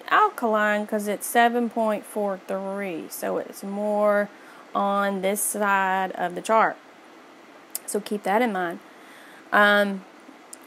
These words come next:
your P C O two is fifty-four, which is an acid. So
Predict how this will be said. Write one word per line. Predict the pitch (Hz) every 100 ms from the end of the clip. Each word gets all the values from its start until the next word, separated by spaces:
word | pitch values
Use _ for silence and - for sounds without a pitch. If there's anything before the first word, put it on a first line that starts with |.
| -
your | 214 214
P | 214 247
C | 233 240
O | 208
two | 202 254
is | 240
fifty-four, | - 226 214 190 - 233 220 202 240 233 220
which | 208 214 - -
is | 190 196 185
an | 185 190 -
acid. | 185 175 - - 214 269 - -
So | - 190 190